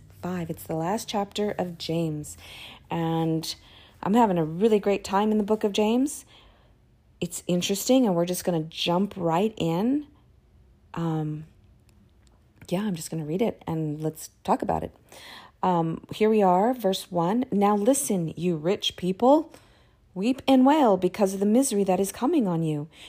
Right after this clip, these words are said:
Your wealth has rotted, and moths have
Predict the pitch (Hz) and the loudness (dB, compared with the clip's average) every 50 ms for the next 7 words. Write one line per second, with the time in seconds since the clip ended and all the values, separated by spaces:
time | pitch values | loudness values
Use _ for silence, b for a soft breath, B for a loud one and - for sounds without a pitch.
0 | B B - 190 180 170 208 254 254 185 - - - b b b b b b b | B B 0 0 4 6 6 6 6 4 0 -6 -16 b b b b b b b
1 | b _ _ _ _ _ _ _ - 196 202 190 185 190 - - _ - 165 160 | b _ _ _ _ _ _ _ 0 2 2 2 0 -4 -10 -12 _ -6 -2 0
2 | 160 190 190 185 170 160 156 160 - - 165 165 160 160 170 190 190 165 165 - | 2 2 2 4 2 2 0 0 -2 -2 -2 0 0 2 2 2 2 2 0 -6
3 | - - 175 156 | -6 -4 -4 -4